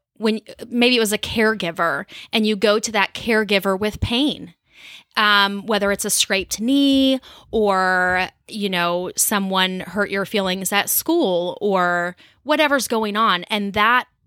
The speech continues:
person, caregiver, eh, or it could be a friend or whoever, dismisses you. And that happens, you know, over so many times and, eh,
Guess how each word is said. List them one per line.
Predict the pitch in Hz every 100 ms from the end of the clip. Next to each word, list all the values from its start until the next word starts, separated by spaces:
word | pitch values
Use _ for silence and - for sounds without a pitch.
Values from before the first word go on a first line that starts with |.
| -
person, | 165 269 277 202 180 220 339 - _ _ _ _ - -
caregiver, | - 240 214 233 220 214 214 214 214 -
eh, | 202 196
or | 202
it | 190
could | 196
be | 190
a |
friend | 175 202 180 180 180
or | 175
whoever, | 185 190 175 165 - - - _ _ _ _ _ _ _ 196
dismisses | 240 233 240 233 - 180 170 165
you. | 160 175 240 - _ _ _ - - _ -
And | 220 220
that | 226
happens, | - 214 208 214 208 214 - - - _ -
you |
know, | 202 190
over | 196 196
so | - 190
many | 190 180
times | - 370 349 302 -
and, | 220 208
eh, | -